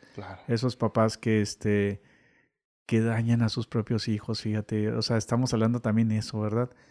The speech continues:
Speaker 2: Que a veces, pues, también no pueden dar lo que no tienen, también es otra forma. A, a lo mejor ellos, ellos también sufrieron algo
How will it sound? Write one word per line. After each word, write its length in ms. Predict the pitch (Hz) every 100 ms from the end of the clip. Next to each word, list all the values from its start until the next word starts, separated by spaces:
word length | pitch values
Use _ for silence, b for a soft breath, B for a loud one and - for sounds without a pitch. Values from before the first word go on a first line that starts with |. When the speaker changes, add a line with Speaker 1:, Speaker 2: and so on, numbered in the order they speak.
| b b -
Speaker 2:
Que 140 | 117
a 40 |
veces, 400 | 110 107 123 113
pues, 540 | - 110 104 - - - _ 233 196 185
también 400 | 127 113 117 127 -
no 180 | 127 120
pueden 220 | 127 123
dar 100 | 123
lo 140 | 131
que 100 | -
no 140 | 110 110
tienen, 360 | 113 110 117
también 360 | 117 104 110 113
es 120 | -
otra 220 | 104 110
forma. 320 | - 156 143
A, 200 | 113 110
a 40 | 110
lo 80 | 110
mejor 240 | - 113
ellos, 240 | 117 113
ellos 240 | 113 110 117
también 260 | 107 107
sufrieron 440 | 110 117 110 107 104
algo 280 | 107 107